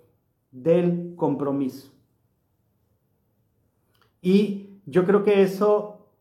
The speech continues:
lo vamos a poder, este, meditar un poquito. Para mí, lo opuesto de compromiso es la apatía. Si tú ves a alguien apático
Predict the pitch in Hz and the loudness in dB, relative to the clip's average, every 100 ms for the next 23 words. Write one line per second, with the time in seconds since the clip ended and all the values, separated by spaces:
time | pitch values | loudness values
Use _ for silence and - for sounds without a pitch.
0 | _ 139 151 156 165 175 175 175 147 147 | _ -4 0 2 2 0 -2 -4 -4 -4
1 | 165 165 - _ _ 143 131 - 135 127 | -6 -8 -20 _ _ -12 -12 -10 -6 -4
2 | 127 123 - - _ 135 143 143 143 147 | -6 -8 -16 -20 _ -6 -4 -4 -4 -6
3 | 160 143 123 120 131 135 127 - - _ | -6 -6 -10 -12 -10 -10 -12 -18 -20 _
4 | _ _ _ _ 160 160 160 196 220 202 | _ _ _ _ -2 0 0 0 2 2
5 | - 185 196 170 185 165 - 147 135 139 | 0 -2 -4 -2 -4 -4 -4 -8 -6 -8
6 | 151 196 185 208 180 160 - 156 147 147 | -4 -4 -2 -2 0 0 -2 -6 -4 -6
7 | 135 143 131 127 131 143 185 190 196 196 | -8 -8 -6 -8 -10 -6 0 2 2 0
8 | 196 196 196 175 - - 190 196 226 196 | -2 0 0 -2 -6 -6 -6 -6 -8 -6
9 | 254 247 - | -4 -4 -6